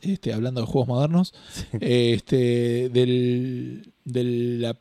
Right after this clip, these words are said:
Speaker 1: precuela del Octopath Traveler, del Left four, de los creadores, del próximo juego de los creadores del Left four Dead, eh, de un evento de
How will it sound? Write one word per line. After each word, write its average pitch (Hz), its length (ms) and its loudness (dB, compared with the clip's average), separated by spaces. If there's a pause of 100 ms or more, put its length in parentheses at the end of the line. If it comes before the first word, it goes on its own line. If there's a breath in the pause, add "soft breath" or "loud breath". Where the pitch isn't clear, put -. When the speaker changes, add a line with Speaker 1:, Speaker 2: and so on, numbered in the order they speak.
(120)
Speaker 1:
precuela 202 640 4
del 147 220 0
Octopath 143 440 -2
Traveler, 196 560 4
del 123 840 -2
Left 135 160 -4
four, 123 200 -6
de 120 140 -4
los 123 100 -4
creadores, 139 480 2
del 131 120 2
próximo 170 260 4
juego 165 160 8
de 151 40 6
los 139 100 2
creadores 143 320 4
del 127 120 2
Left 147 140 -2
four 147 140 0
Dead, 214 200 4 (520 loud breath)
eh, 127 440 2
de 135 80 2
un 156 120 4
evento 151 340 2
de 127 340 0